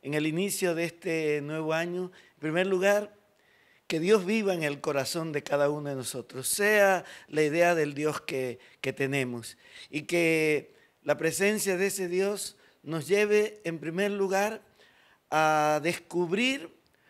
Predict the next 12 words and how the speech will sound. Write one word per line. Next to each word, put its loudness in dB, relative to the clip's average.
lo 2
bueno 4
que -2
hay 2
en -4
cada 6
uno 0
de -6
nosotros, -4
a -4
descubrir -2
también 2